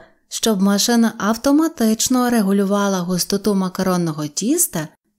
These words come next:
і сама додавала, скільки треба води й борошна.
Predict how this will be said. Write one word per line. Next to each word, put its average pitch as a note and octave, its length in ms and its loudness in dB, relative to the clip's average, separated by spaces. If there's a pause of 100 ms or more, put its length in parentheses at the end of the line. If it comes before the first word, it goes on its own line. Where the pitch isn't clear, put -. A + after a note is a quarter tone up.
(180)
і G3+ 140 -2
сама D#4+ 400 0
додавала, G3 500 0
скільки F#3 360 -4
треба F3 320 -2
води E3 320 -2
й D4+ 100 2
борошна. D3+ 640 -6